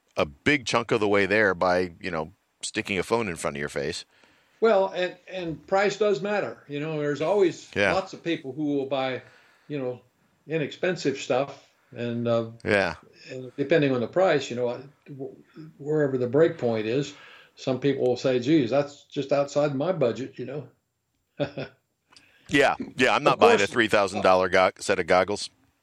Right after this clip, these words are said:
Speaker 1: but,
Speaker 2: Of
Speaker 1: uh,
Speaker 2: course, of course, we're not really should, shouldn't really be believing those price tags yet until it's actually
Speaker 1: Right.
Speaker 2: on the market.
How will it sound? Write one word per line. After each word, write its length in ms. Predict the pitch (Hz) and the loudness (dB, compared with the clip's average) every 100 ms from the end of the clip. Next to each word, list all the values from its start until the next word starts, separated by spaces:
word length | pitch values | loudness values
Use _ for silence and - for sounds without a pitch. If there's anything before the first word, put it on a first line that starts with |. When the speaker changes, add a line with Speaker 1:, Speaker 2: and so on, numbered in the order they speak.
| _ _ _ | _ _ _
Speaker 1:
but, 200 | 92 90 - | -4 -4 2
Speaker 2:
Of 120 | - | 2
Speaker 1:
uh, 100 | 160 | 4
Speaker 2:
course, 260 | 196 202 - - - | 2 0 -2 -10 -16
of 160 | 151 - | -14 -4
course, 240 | 190 - | -4 -4
we're 80 | 165 | -6
not 220 | 156 147 | -6 -6
really 260 | 156 165 135 | -4 -4 -4
should, 260 | - 123 120 - - | -6 -10 -10 -20 -10
shouldn't 320 | 147 135 123 | -8 -8 -6
really 200 | 139 127 | -2 -2
be 160 | 123 127 | -2 -2
believing 480 | 123 123 127 120 110 | 0 0 0 -2 -4
those 180 | 107 | -6
price 440 | - 151 170 - - | -6 -2 0 -2 -10
tags 320 | - 117 113 110 | -8 -6 -6 -2
yet 260 | 135 170 - | 0 0 -6
until 240 | - 123 | -10 -8
it's 140 | 113 123 | -6 -6
actually 300 | 117 104 117 | -6 -2 6
Speaker 1:
Right. 260 | 147 117 | 6 6
Speaker 2:
on 40 | - | 0
the 60 | |
market. 380 | 170 156 - - | -2 -4 -4 -14